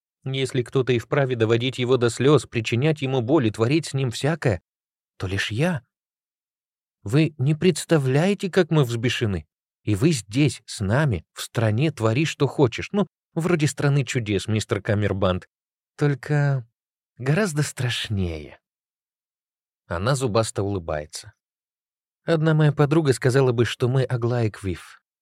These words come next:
старые ведьмы или женщины, наделённые силой.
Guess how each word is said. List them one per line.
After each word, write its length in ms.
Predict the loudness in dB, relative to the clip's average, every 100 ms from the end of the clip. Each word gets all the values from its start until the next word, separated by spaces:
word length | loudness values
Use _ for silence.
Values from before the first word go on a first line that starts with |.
| _
старые 420 | -16 -4 0 2 2
ведьмы 460 | 0 0 0 0
или 260 | 2 2 2 _ _ -2
женщины, 800 | 2 4 2 2 0 2 0 -4 _ _
наделённые 640 | 0 2 4 4 4 2
силой. 500 | 0 -4 -4 -4 -6